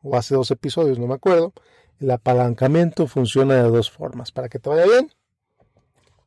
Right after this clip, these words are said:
para que te vaya terriblemente mal. Entonces, bueno, ¿qué ha hecho Evergrande con ese dinero? ¿Qué ha hecho Evergrande?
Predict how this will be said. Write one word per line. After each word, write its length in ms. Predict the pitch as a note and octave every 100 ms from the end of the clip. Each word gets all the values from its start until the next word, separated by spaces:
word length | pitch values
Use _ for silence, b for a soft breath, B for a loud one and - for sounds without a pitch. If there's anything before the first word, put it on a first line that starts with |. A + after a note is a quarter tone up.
| _ _
para 140 | A#2+
que 120 | G#2+ A2
te 100 | A#2
vaya 320 | C3 C#3+ - _ _ _
terriblemente 1300 | - C3 A2+ C3+ C3 C3+ C#3 - D#3+ B2 A#2+ A2+ A#2+
mal. 440 | E3 A#2+ G#2 - _ _ _ _ _ -
Entonces, 460 | C#3+ G3+ F3 F#3
bueno, 320 | A#3 F#3 G3 - _ _ _ _ _ _ _ _ _ _ _ _ _ _ _ _ _ _ _ _ _
¿qué 120 | -
ha 100 | D#3
hecho 360 | E3+ - D#3+ C#3+ - _ -
Evergrande 600 | D3+ D3 B2 C#3+ D3 -
con 220 | - B2+
ese 180 | B2+ B2+
dinero? 320 | B2+ C#3+ A#2
¿Qué 140 | -
ha 100 | D#3
hecho 220 | F3 - D#3+
Evergrande? 640 | D3+ E3 D3 D3 C3+ C#3+